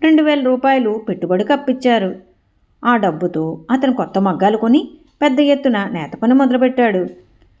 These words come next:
మళ్ళీ డబ్బు కూడసాగింది. రెండో సంవత్సరం పూర్తవుతూనే అతను తన బంధువుల బాకీ తీర్చేశాడు.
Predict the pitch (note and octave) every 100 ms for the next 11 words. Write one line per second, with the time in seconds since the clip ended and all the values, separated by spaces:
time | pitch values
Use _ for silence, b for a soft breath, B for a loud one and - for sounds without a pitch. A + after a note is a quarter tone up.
0 | - B3 B3+ A#3+ F3+ D#3+ G#3+ C4+ B3+ B3+
1 | A#3+ A3 F#3 F#3 - _ _ _ - D#4+
2 | D#4+ D#4 D4 C#4+ C#4 G3+ G3 G#3 A#3+ A3+
3 | A#3+ A3 F#3+ G3+ G3+ B A#3+ B3 A#3 F#3+
4 | F#3+ B3 G#3+ F3 D#3+ F3+ E3+ D#3+ D#3+ B3+
5 | C#4+ C4 B3+ A#3+ G#3+ F3+